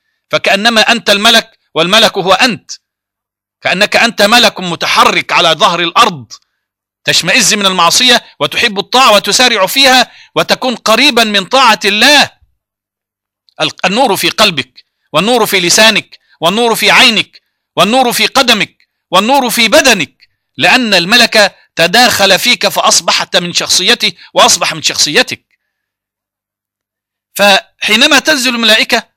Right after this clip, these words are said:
وتصافح المصلين وتصافح العابدين وتصاحف-، و-، وتصاحف-، وتصافح الذاكرين، فتكون هذه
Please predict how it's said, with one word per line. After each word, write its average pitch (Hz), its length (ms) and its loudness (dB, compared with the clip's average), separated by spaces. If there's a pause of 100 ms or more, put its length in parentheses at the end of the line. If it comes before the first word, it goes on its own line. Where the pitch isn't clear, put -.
(380)
وتصافح 190 640 2
المصلين 135 580 -6 (640)
وتصافح 214 540 0
العابدين 185 760 -2 (500)
وتصاحف-، 180 640 -2
و-، 165 280 -2
وتصاحف-، 175 960 -2 (360)
وتصافح 175 640 -2
الذاكرين، 196 760 -2 (520)
فتكون - 1600 -4
هذه 190 540 -4